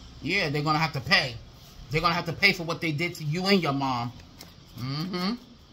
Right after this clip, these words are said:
This whole family is. The whole fucking family gonna pay for what the fuck they did to you and your mother. And your grandmother.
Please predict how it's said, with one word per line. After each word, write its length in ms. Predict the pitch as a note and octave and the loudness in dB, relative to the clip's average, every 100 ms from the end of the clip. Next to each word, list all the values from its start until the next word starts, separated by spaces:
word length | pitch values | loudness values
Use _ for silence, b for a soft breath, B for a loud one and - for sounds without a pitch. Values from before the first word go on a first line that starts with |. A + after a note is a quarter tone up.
| - - - | -20 -20 -10
This 160 | C3+ C#3+ | -4 0
whole 160 | F#3 F#3 | 2 2
family 520 | - G#3 F3 C3 C3 | 4 4 4 0 -2
is. 360 | A#2+ A#2 - - B B - | -4 -8 -12 -20 B B 0
The 100 | D3 | 4
whole 240 | C3 G3+ | 8 8
fucking 460 | G3+ - A#3 A#3 G3 | 8 8 8 8 4
family 500 | - A#3+ A#3+ F3 D#3 | 6 8 8 6 0
gonna 200 | D#3 D#3 | -2 -2
pay 440 | - F#3+ C#3+ A2 - B B B B | 2 2 2 0 -12 B B B B
for 100 | G3 | 0
what 140 | F#3 - | 2 2
the 80 | |
fuck 260 | E3 G3+ G3 | 6 8 8
they 100 | F#3+ | 8
did 200 | D#3+ F#3 | 8 8
to 120 | - | 4
you 220 | E3+ G3 | -4 0
and 100 | F3+ | 4
your 160 | D#3+ F#3 | 6 6
mother. 440 | F3 E3+ - B2 - - - - - - - - - - - A3 | 6 2 0 -6 -6 -12 -20 -20 -20 -20 -20 -20 -20 -20 2 8
And 240 | B3 A3+ | 8 8
your 140 | F#3+ | 4
grandmother. 680 | D#3+ F#3 F3 D#3 D3 G#2+ A#2+ | 2 2 4 4 0 -2 -6